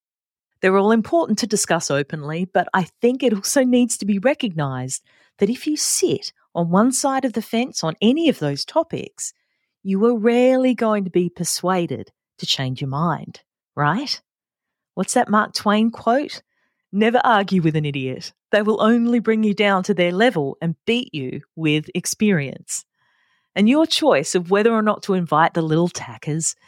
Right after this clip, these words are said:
is one that you'll have to make yourself and stand by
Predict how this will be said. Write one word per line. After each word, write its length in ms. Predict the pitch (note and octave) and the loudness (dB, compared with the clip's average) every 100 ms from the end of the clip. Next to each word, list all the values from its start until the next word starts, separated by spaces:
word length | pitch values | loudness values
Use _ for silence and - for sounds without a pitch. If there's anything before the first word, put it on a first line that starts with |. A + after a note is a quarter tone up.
| _ _ | _ _
is 180 | G3 G3 | 0 2
one 160 | G3+ B3 | 2 2
that 80 | C4 | 2
you'll 140 | C4 | 2
have 200 | A3 A#3 | 2 0
to 100 | A#3 | 0
make 240 | G#3+ G3 G3 | 0 0 -2
yourself 580 | - - D#3 C3 - - | -2 0 0 -2 -10 -4
and 180 | F3+ F#3 | 0 0
stand 560 | - - F3 G3 B3+ - | 0 -2 -2 -2 -2 0
by 420 | D3+ G#2+ F#2 | 0 0 -6